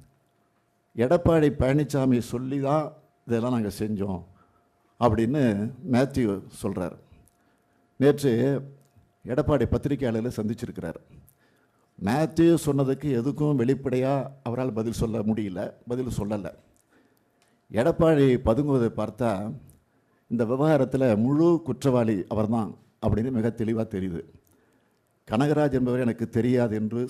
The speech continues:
சொல்லல, சயன் என்பவரை எனக்கு தெரியாது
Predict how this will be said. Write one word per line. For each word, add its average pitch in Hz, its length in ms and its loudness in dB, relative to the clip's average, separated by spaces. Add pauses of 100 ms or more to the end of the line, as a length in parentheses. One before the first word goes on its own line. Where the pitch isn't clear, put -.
சொல்லல, 98 260 -6 (1120)
சயன் 151 380 4
என்பவரை 127 580 -2 (320)
எனக்கு 113 320 0
தெரியாது 113 480 0